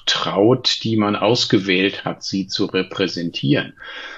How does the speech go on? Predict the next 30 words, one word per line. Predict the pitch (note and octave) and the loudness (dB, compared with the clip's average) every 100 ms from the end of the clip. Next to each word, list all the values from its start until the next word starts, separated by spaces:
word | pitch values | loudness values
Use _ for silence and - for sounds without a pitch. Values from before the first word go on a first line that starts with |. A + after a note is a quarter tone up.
| - | -12
Und, | - F2+ F2 - - | -2 0 2 0 2
äh, | F2 | 2
das | D#2+ F2+ - | 2 0 2
sehen | G2+ G#2+ | 2 4
wir | G#2 | 4
ja | G2 F#2+ | 4 4
nicht | F#2 F#2+ - | 2 2 0
nur | F#2+ F#2 | 2 2
hier | E2+ F#2+ F2+ | 0 0 -2
in | F2 | 0
Deutschland | E2+ F#2 - G#2+ G2 G2+ F#2+ | 0 0 0 -2 0 -2 -4
verstärkt | - F2+ - F2 - | -4 -4 -2 -6 -6
in | G2+ F#2+ F2+ | -4 -2 -2
den | - | -2
U | F2+ | -2
S | F2+ - | -2 -2
A, | E2 F2 | -2 2
aber | G2 G2 | 2 2
in | F2 | -2
fast | - F2+ - | -4 -6 -4
allen | F2+ A2+ C3 | -2 0 2
Demokratien, | F#2 F2 D#2+ E2+ D#2+ - F2 G2+ | 2 0 -2 -6 -6 -4 0 2
dass | F#2+ - | 0 -2
das | F2+ | -6
Vertrauen | - E2+ - - D#2 A#2+ G3 E3+ G2 | -4 -6 -6 -6 0 4 6 4 2
in | - F#2+ F#2 | 2 0 0
politische | - F#2 A2 A2+ G#2+ A2+ | 0 2 2 4 2 2
Institutionen, | G2 F#2+ - F#2+ F#2+ E2+ - F#2+ A2+ B2+ A2 | 0 -2 -4 -6 -4 -4 2 4 6 4 2
in | F#2 | 0
Politiker | - F#2 F2 A2+ B2+ A#2 A2+ G#2 | 0 -2 2 2 2 2 2 2